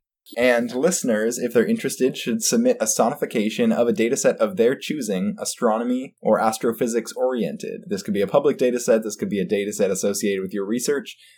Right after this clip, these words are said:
Sonify it using one of the tools that we talk about in our sonification episode.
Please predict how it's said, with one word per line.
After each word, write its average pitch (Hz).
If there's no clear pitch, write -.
Sonify 139
it 135
using 123
one 120
of 120
the 113
tools 117
that 113
we 110
talk 110
about 107
in 104
our 92
sonification 104
episode. 113